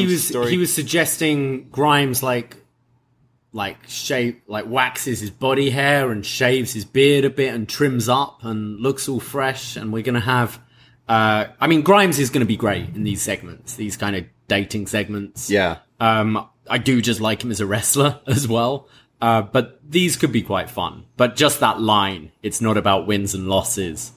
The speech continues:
Speaker 2: It's about likes and swipes." It's like, jeez, yeah.
Speaker 1: Yeah, we
Speaker 2: It's
Speaker 1: know.
Speaker 2: literally that, that is the attitude
Speaker 1: Yeah.
Speaker 2: of this company. Nothing matters. Wins and losses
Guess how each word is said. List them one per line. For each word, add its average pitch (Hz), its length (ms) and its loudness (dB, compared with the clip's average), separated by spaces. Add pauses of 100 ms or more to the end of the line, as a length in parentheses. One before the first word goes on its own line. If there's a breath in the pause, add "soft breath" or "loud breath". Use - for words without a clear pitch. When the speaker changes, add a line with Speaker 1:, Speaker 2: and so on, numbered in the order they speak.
(300 soft breath)
Speaker 2:
It's - 100 -20
about 92 220 -2
likes 90 320 -2
and 92 120 -4
swipes." - 560 -4
It's - 160 -12
like, 82 180 -12 (460)
jeez, 98 580 -10
yeah. 82 180 -8
Speaker 1:
Yeah, 95 180 4
we 110 220 4
Speaker 2:
It's 101 120 4
Speaker 1:
know. - 40 2
Speaker 2:
literally 127 540 2
that, 107 320 0
that 117 260 0
is 131 260 2
the 113 120 0
attitude 98 400 -2
Speaker 1:
Yeah. 90 160 0
Speaker 2:
of 85 60 -6
this 98 120 -8
company. 90 460 -12
Nothing 117 300 -4
matters. 92 400 -10
Wins 127 200 -4
and 123 100 -4
losses 113 340 -4